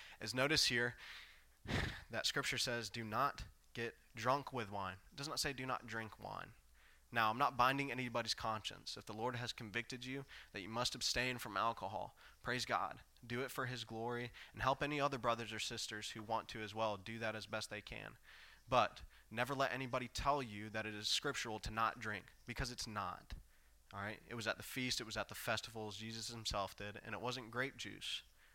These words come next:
Okay? That was just an aside to help us understand biblical wisdom, that it's not a sin to drink. It's a sin to get drunk.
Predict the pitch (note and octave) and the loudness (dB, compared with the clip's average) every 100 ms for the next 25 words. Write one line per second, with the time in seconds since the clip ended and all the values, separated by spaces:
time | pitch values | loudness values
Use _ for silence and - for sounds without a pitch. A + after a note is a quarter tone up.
0 | - - - - A2 A2 A#2 A2+ - - | -20 -20 -20 -16 -6 -4 -4 -8 -18 -20
1 | - - - A#2 C3 C#3+ - A#2 G#2+ B2 | -20 -14 -2 -2 0 -2 -2 -2 4 6
2 | A2+ G2+ G#2 - - - - G#2+ B2+ - | 6 4 -4 -14 -18 -16 -6 0 0 2
3 | A#2+ - C3 A#2 C3+ C3+ A#2 C3 D3+ D3+ | 0 0 0 0 2 2 0 0 -2 -4
4 | C#3 D#3 C3 A2 A#2 A#2+ - - - - | 0 0 0 -2 -4 -8 -14 -18 -12 -4
5 | A#2 C#3 C#3 - D#3+ D#3+ C#3+ B2+ E3 A2+ | 2 4 6 6 6 4 0 4 4 4
6 | - - - - - - - D#3 D3 C3 | -4 -10 -10 -16 -8 0 2 2 2 -2
7 | - B2 G#2+ B2 F#2 - | -4 -6 2 2 2 -4